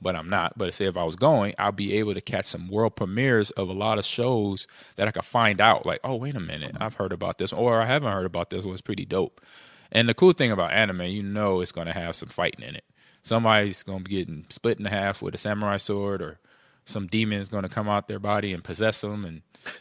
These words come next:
they got the good stuff. That's just the theme of anime. I know it's a couple love stories in there too. I've heard of anime love stories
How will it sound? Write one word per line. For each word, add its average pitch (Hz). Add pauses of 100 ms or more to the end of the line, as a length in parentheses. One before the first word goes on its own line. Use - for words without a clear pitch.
(300)
they 117
got 104
the 104
good 101
stuff. 87
That's 117
just 165
the 151
theme 156
of 98
anime. 101
I 90
know 185
it's 170
a -
couple 113
love 101
stories 80
in 80
there 80
too. 82
I've 90
heard 101
of -
anime 90
love 87
stories 90